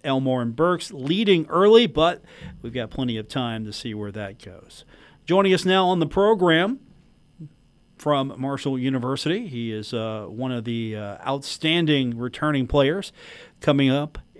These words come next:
next season, which we can't wait to get to, is one of my favorite players. And of course, yeah, I know, I say that a lot, but one of my favorite guys to talk to,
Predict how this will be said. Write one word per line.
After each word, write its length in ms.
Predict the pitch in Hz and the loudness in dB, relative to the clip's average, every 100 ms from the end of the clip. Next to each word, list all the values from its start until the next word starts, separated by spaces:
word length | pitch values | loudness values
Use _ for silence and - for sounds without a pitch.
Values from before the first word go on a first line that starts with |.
| - - | -20 -12
next 360 | 143 147 - | -4 -2 -2
season, 500 | - 156 135 165 185 - _ _ _ _ - | 0 0 2 0 -4 -10 _ _ _ _ -14
which 180 | - - | -12 -10
we 140 | 117 117 | -8 0
can't 260 | 165 147 | 2 4
wait 180 | 127 135 | 4 2
to 80 | 131 | 0
get 240 | 117 135 | 0 0
to, 380 | - 143 139 147 | 2 2 4 2
is 420 | 117 117 113 110 - _ _ | -6 -6 -6 -8 -12 _ _
one 100 | 151 | 2
of 40 | 151 | 4
my 120 | 156 | 6
favorite 300 | 165 151 127 | 6 4 4
players. 320 | - 135 131 | 4 4 4
And 100 | 175 | 2
of 140 | - | 2
course, 260 | - 156 135 | 4 4 4
yeah, 260 | 139 117 110 | 0 0 -2
I 120 | 131 | -4
know, 120 | 117 | -2
I 120 | 120 | -4
say 220 | - 151 | 0 2
that 160 | 131 120 | 4 2
a 40 | |
lot, 280 | 104 92 87 | -2 -6 -6
but 180 | 113 104 - - - | -8 -8 -12 -20 -2
one 160 | 160 | 2
of 60 | 170 | 4
my 80 | 156 | 4
favorite 320 | 175 160 147 | 4 4 4
guys 260 | 151 147 | 4 4
to 60 | 131 | 2
talk 280 | 117 139 135 | 2 2 2
to, 280 | - 135 | 2 2